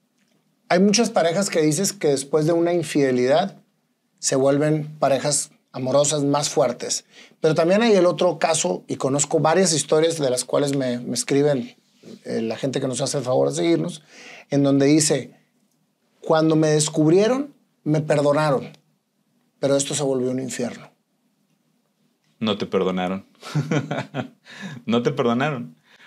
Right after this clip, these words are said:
Speaker 2: Ocho de cada diez relaciones donde hay una infidelidad no terminan.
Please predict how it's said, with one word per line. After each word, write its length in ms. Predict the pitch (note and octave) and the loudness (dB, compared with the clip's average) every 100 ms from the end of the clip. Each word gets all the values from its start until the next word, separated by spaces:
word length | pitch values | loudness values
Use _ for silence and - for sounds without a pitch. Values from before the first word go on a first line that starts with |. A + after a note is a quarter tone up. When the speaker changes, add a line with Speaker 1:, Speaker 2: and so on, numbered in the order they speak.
| - | -4
Speaker 2:
Ocho 300 | C3 D3 F#3 | 0 2 2
de 120 | D#3+ | 2
cada 240 | D3 D3 D3 | 4 2 2
diez 200 | C#3 C#3+ | 2 2
relaciones 560 | C#3+ A2 G2+ C3 C3 | 2 2 0 -2 0
donde 200 | A#2+ A2 A2 | 0 0 0
hay 60 | |
una 120 | A#2+ | 0
infidelidad 560 | A#2+ A#2 G2 G2 G2 A#2 | 0 0 0 2 2 2
no 120 | A#2+ A#2 | 0 -2
terminan. 580 | G2+ G#2 G#2+ F2+ G2 | -2 -2 -4 -6 -10